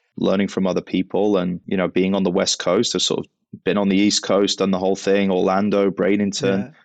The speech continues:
Speaker 1: now coming over to the West Coast, it's, it's, it's a whole new group of people, right?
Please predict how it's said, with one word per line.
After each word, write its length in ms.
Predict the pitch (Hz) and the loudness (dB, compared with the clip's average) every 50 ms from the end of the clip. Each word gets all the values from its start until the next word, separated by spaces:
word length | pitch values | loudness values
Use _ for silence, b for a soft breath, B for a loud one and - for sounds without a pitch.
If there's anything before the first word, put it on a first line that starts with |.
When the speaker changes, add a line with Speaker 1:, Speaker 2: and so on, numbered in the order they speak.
| b b b b _ - | b b b b _ -4
Speaker 1:
now 160 | 87 90 95 | -2 -2 -2
coming 300 | - - 104 101 101 98 | -2 -2 -2 0 0 2
over 160 | 98 98 95 | 2 2 0
to 140 | 92 - - | -2 -2 -2
the 80 | 95 90 | -2 0
West 320 | 87 92 104 117 - - | 0 0 0 0 -2 -4
Coast, 380 | - - 87 87 92 98 - - | -2 0 0 0 0 0 -2 -4
it's, 220 | 92 - - - - - | -4 -4 -4 -6 -6 -6
it's, 460 | 80 - - - - - - - - _ _ - | -8 -8 -6 -8 -6 -6 -8 -10 -12 _ _ -16
it's 200 | - - - - | -16 -10 -8 -6
a 40 | 104 | -4
whole 380 | - 95 90 92 90 87 - _ _ _ - - - - - - | -2 -2 0 0 0 -2 -6 _ _ _ -20 -20 -20 -16 -10 -6
new 300 | - 101 98 104 104 98 | -2 0 2 2 2 2
group 300 | - 113 110 107 104 - | 2 2 2 2 2 -2
of 80 | - | -4
people, 420 | - - 127 - - - - - - | 0 0 0 0 0 -4 -4 -4 -4
right? 320 | - 76 98 101 113 120 | -2 0 2 2 2 0